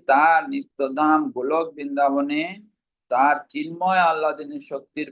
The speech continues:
প্রকাশ স্বরূপ শ্রীমতী রাধারানীর সঙ্গে তার অন্তরঙ্গ সহচরীবৃন্দ সহ আনন্দ চিন্ময় রসে প্রতিভাত হয়ে নিত্য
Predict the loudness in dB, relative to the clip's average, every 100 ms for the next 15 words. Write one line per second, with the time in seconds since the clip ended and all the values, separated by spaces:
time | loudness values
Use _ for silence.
0 | -4 -2 2 6 6 4 -2 -20 _ -10
1 | -2 0 0 -4 _ _ _ _ -18 -12
2 | -8 -8 -8 -2 0 2 0 -2 -4 -12
3 | -14 -12 -12 -12 -8 0 4 4 4 0
4 | -10 _ _ _ -2 -2 -4 -2 0 0
5 | 0 2 4 2 0 -12 _ _ -12 -6
6 | -6 -6 -6 -8 -8 -12 -6 -4 -4 -4
7 | 4 6 8 4 0 _ _ _ 0 2
8 | 4 2 -2 -8 -8 -8 -14 -6 0 0
9 | 2 -2 -2 -2 0 0 -2 -8 -8 -2
10 | 0 -2 -6 -10 -10 -8 -6 -6 -10 _
11 | _ _ _ -8 -6 -6 -10 _